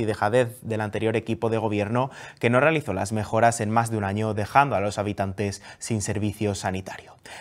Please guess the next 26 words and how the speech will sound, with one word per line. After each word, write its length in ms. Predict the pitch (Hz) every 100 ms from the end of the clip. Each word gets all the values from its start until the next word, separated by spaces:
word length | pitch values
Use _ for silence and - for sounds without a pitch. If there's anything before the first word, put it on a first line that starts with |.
| - -
Díez 340 | 113 123 123
ha 60 | 117
asegurado 600 | 123 107 107 113 147 151
que 120 | 143
una 160 | 135 127
vez 180 | 127
terminadas 480 | 131 117 117 120 120
las 180 | 123 117
obras, 400 | 113 117 113 - - -
solicitará 560 | 120 113 110 113 113
a 40 | 143
la 80 |
Junta 320 | 143 98 90 92
de 120 | 98
Castilla 320 | 95 117 113
y 40 |
León 300 | 110 104 117
la 80 | 113
reapertura 600 | 107 101 104 95 143 110
del 120 | 101
consultorio 540 | 101 104 117 101 110 107
médico 380 | 104 104 117 110
de 100 | 101
Villanueva 400 | 101 101 113 131
del 140 | 104
Árbol, 380 | 98 107 113